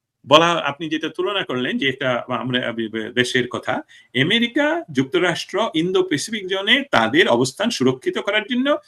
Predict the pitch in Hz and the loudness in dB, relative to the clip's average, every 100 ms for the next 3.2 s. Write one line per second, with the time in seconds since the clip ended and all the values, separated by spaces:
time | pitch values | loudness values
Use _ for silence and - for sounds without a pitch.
0 | _ - 139 185 190 233 - - 226 220 | _ -2 4 4 4 2 2 0 0 2
1 | 240 247 269 254 160 147 120 135 160 208 | 2 2 -2 2 2 4 4 6 6 4
2 | - _ _ 196 247 254 247 170 151 117 | -2 _ _ 4 6 4 6 6 6 2
3 | 104 - | -8 -10